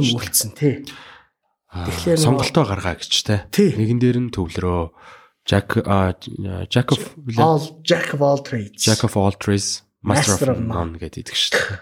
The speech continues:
Speaker 2: Мгм.
Speaker 1: Тэр, э, Америкийн зуун жилийн үед яг нөгөө манай бие чаднаа нар өстой битүү байсан.
Speaker 2: Мгм.
Speaker 1: Шүд бол шүд эмчилж байна.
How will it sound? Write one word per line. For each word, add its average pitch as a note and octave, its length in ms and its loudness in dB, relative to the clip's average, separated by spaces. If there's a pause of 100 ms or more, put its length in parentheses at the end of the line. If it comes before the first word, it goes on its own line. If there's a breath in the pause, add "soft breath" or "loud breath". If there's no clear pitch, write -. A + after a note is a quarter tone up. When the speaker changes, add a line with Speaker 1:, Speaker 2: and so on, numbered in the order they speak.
(100)
Speaker 2:
Мгм. E2 340 -10 (220)
Speaker 1:
Тэр, A#3 240 6
э, G3+ 400 4
Америкийн G#3 420 2
зуун F#3 300 4
жилийн F3 340 2
үед D#3 400 0
яг F#3+ 300 2
нөгөө C#3+ 500 -2
манай C#3+ 300 0
бие D#3+ 240 2
чаднаа C3 400 -4
нар G#2+ 160 -6
өстой - 480 -10 (480)
битүү B3+ 320 2
байсан. G#2+ 320 -2 (480)
Speaker 2:
Мгм. E2 480 -10 (560)
Speaker 1:
Шүд - 320 -8
бол C#3 80 2
шүд G3+ 320 0
эмчилж - 480 -2
байна. - 240 -18